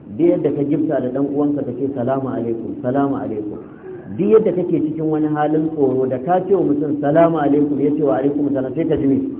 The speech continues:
Aminci da natsuwa. Ko a daji ka game da mutum, da ya yi sallama ka amsa, da ka yi sallama ya amsa, sai ka ji ashe ɗan uwa ne. Ali ya ga Ali. Ina fata an gane. To da haka sallama tana da matuƙar muhimmanci.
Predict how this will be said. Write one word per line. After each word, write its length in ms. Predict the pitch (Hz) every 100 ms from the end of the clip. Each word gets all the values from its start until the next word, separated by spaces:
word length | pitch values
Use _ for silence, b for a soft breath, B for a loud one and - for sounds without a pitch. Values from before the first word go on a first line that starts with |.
| - - - - - - -
Aminci 440 | 127 143 143 135
da 100 | 117
natsuwa. 400 | 110 113 117 107 - -
Ko 100 | 240 269
a 80 |
daji 320 | 160 160 143 139
ka 100 | 139
game 200 | 131 131
da 80 |
mutum, 280 | 113 104 - - - - - - - - -
da 80 | 151
ya 160 | 170
yi 100 | 190 180
sallama 440 | 196 185 190 160 143
ka 160 | 151 156
amsa, 260 | 156 151 120
da 120 | 147
ka 140 | 151 196
yi 100 | 202
sallama 320 | 202 196 190 165
ya 100 | 156
amsa, 280 | 156 151 127
sai 100 | 151
ka 80 | 151
ji 140 | 123 135
ashe 240 | - 135 147
ɗan 140 | 143 143
uwa 180 | 143
ne. 140 | 139 123 - - - - -
Ali 200 | 131 143
ya 140 | 147
ga 160 | 147 143
Ali. 160 | 117 104 - - - - - - - - - - - - - - -
Ina 160 | 156
fata 280 | 147 131 135
an 120 | 127 123
gane. 260 | 131 120 - - - - - - - - - - - -
To 60 |
da 140 | 107 143
haka 200 | 151 139
sallama 380 | 147 156 156 151
tana 260 | 139 139 127
da 80 | 113
matuƙar 360 | 127 135 131
muhimmanci. 680 | 127 127 127 127 123 123 -